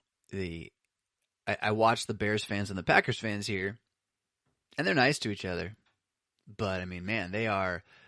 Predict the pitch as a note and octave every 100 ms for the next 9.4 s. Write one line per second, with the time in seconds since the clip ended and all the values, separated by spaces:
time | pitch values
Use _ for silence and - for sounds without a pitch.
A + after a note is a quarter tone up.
0 | - _ _ _ _ G#2 G#2+ A2+ A#2 A2+
1 | F2 D2+ - _ _ _ _ _ _ _
2 | _ _ _ _ _ _ _ _ _ _
3 | _ _ _ _ _ G#2 F#2+ F#2 F2 E2+
4 | - _ _ _ _ _ _ _ _ _
5 | _ _ _ G#2 G#2 A#2+ - F2+ F#2+ A2
6 | F2+ F2 F#2+ F#2+ B2 C3+ A#2+ C#3+ A#3+ F2
7 | - _ _ _ _ _ F2+ F2+ F2+ F2+
8 | E2 - - _ _ _ - F#2+ F#2+ G#2
9 | A2 A2+ A2